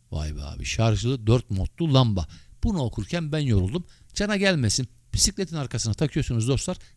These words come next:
Dört modu var. led şovu yapıyor size. Yani dikkat çekiyor. E, led sevenler dedim. Sadece bisiklet sevenler değil.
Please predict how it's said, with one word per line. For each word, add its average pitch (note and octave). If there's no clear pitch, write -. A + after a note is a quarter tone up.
Dört C4
modu G2+
var. G#3
led G3
şovu F#2+
yapıyor F2+
size. F3+
Yani A#2
dikkat -
çekiyor. D3
E, D#3
led A3+
sevenler G#3+
dedim. F3
Sadece C#3
bisiklet -
sevenler A#2+
değil. F#3+